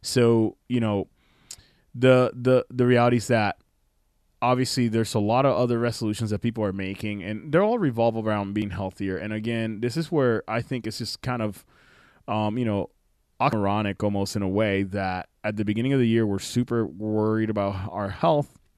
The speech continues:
our mental health, our physical health. And then towards the end of the year, we, like, completely forget about it 'cause, you know, we're going to parties, eating, you know, ter-, terrible foods, staying up too late, et cetera, et cetera. We, we're all guilty of it, right? Like, some more than others, right? But, you know, and then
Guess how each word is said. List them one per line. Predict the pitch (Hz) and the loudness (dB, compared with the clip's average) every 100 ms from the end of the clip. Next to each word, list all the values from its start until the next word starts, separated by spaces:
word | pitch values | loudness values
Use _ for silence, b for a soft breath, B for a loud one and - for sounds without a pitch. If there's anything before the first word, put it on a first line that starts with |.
| _ _ _ - - | _ _ _ -16 -8
our | 98 | -2
mental | 127 120 117 | 0 2 2
health, | 117 113 | 2 0
our | 101 | -4
physical | 117 - 113 | -8 -4 -2
health. | 110 107 - B B B | 0 0 -2 B B B
And | 95 117 | -4 -2
then | 113 | 2
towards | 127 104 | 2 2
the | 117 | 2
end | |
of | 156 | 4
the | 110 | 4
year, | 104 101 | 4 4
we, | 104 | 0
like, | 98 | -2
completely | 98 98 113 | -4 -4 -4
forget | - 95 98 | -4 -2 -2
about | 85 76 | -2 -8
it | - - | -12 -10
'cause, | 104 107 | -6 -4
you | |
know, | 98 | -4
we're | 90 92 | -4 -4
going | 90 | -6
to | 90 | 2
parties, | 160 147 135 131 110 | 2 4 2 0 -2
eating, | - 104 95 87 | -6 -6 -6 -8
you | 101 | -10
know, | 80 | -10
ter-, | - 123 _ - | -8 -8 _ -12
terrible | 117 82 - | -10 -10 -4
foods, | - 156 143 131 123 117 - B B B B B - | 2 4 6 4 2 -2 -10 B B B B B -10
staying | - 110 95 | -6 -4 -4
up | - | -4
too | 110 | 0
late, | 123 117 | 2 2
et | 90 | -2
cetera, | - 87 | -4 -8
et | - | -8
cetera. | 65 55 | -10 -4
We, | 110 120 | 0 2
we're | 110 123 | 4 6
all | 131 | 6
guilty | 110 113 - 107 | 6 4 4 2
of | 104 | 2
it, | 104 | 0
right? | 98 98 - | -2 -2 -4
Like, | 101 - - | -6 -8 -8
some | - 107 | -2 0
more | 104 104 | 0 0
than | 95 | 0
others, | 92 92 98 101 | -2 -2 -2 -2
right? | 98 104 - B B B - | -4 -6 -10 B B B -6
But, | 113 117 104 _ 123 | 2 4 2 _ -4
you | 120 | 0
know, | 110 104 95 | 2 0 0
and | 113 110 | -2 -2
then | 117 113 | 0 0